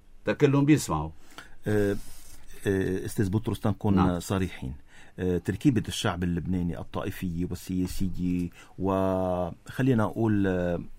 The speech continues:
Speaker 2: يعني مشكل، آه، الشعب اللبناني، آه، مزيج مشكل من كل من شيء. بوقت اللي بيكون عندنا هالتركيبة، ما فينا نقول، نضلنا نقول،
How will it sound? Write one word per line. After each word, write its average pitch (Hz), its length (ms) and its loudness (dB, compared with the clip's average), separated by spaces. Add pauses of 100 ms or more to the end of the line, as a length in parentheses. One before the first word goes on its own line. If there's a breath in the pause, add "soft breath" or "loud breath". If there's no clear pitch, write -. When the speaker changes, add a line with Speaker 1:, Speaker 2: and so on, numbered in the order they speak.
(240)
Speaker 2:
يعني 107 240 2
مشكل، 92 560 0
آه، 80 320 -4
الشعب 139 360 -2
اللبناني، 135 680 2
آه، - 180 -4
مزيج 123 440 6
مشكل 120 460 -2
من 135 160 4
كل 107 460 6
من 95 240 6
شيء. - 220 -12 (640 loud breath)
بوقت - 220 -2
اللي 113 120 2
بيكون 151 260 -2
عندنا 139 260 2
هالتركيبة، - 640 -6 (360 soft breath)
ما 147 80 4
فينا 170 260 2
نقول، 110 260 -2
نضلنا 104 460 2
نقول، 101 420 -2